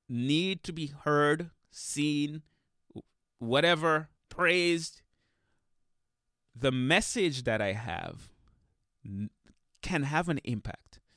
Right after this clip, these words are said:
And that needs to be heard. That needs to be seen. That needs to be felt. That needs to change the world. Not me. Has absolutely nothing to do with me. But the message.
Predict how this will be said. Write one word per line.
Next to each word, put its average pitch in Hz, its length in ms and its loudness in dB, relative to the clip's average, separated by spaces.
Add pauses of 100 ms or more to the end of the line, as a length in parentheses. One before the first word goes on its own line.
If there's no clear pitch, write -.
(520)
And 135 280 2
that 196 340 6
needs 170 320 4
to 147 80 -6
be 131 120 0
heard. 107 340 0 (200)
That 196 440 0
needs 175 360 0
to 147 80 -4
be 127 120 -2
seen. 117 400 -2
That 190 320 2
needs 208 280 0
to - 60 -6
be 151 140 -4
felt. - 360 2
That 170 520 4
needs 180 300 2
to 151 80 -4
change 139 400 0
the 135 80 2
world. 107 280 2
Not 262 300 2
me. 254 380 2 (640)
Has 233 280 4 (240)
absolutely 277 800 2
nothing 214 460 4
to 208 100 8
do 151 240 4
with 160 260 4
me. 139 420 -2 (2250)
But 127 220 2
the 117 140 4
message. 131 880 -4